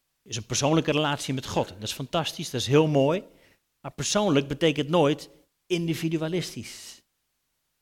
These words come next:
"Ik doe het alleen wel." Dat is een valkuil.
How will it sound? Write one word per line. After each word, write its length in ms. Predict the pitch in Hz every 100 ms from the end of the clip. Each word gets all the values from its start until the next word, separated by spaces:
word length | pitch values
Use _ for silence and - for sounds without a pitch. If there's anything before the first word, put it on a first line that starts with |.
| _ _ _
"Ik 160 | 151 139
doe 140 | 156
het 120 | 147
alleen 320 | 147 147 160
wel." 420 | 139 101 85 _ _ _ _ _ _ _ _ _
Dat 100 | -
is 80 | 131
een 80 |
valkuil. 580 | 110 160 143 - 85 -